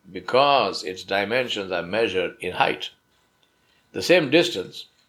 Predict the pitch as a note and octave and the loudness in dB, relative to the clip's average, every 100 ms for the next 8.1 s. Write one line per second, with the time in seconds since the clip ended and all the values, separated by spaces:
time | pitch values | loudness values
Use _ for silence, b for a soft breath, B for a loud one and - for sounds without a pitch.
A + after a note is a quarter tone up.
0 | _ G#2+ A2 G#2+ G2+ G#2+ A#2+ F2 D#2 - | _ -4 -4 -2 -2 -2 -2 -4 -6 -12
1 | _ _ - - F#2 G2+ G#2 F#2+ G2+ F#2 | _ _ -10 -8 0 2 2 2 2 2
2 | E2+ E2 _ _ E2+ G2+ G#2+ G#2+ F#2 F2+ | -2 -10 _ _ -6 -6 -4 -4 -2 0
3 | F2+ E2 E2 F2+ F2+ D3+ - - _ _ | -2 -2 -4 -4 -2 -2 -4 -10 _ _
4 | _ _ _ _ _ _ _ _ B2+ C3 | _ _ _ _ _ _ _ _ -4 -2
5 | A#2 A2+ F#2+ E3 F#3+ E3 A2 F#2 F#2 F#2+ | 2 0 2 2 2 0 0 -2 -6 -8
6 | - F#2 F#2 - G2+ F#2+ F2 E2+ G2+ F#2 | -10 -12 -8 2 2 2 -6 0 0 0
7 | E2+ F2+ - _ - E2 E2+ B2+ D#3+ - | -4 -10 -14 _ -14 -10 0 4 4 2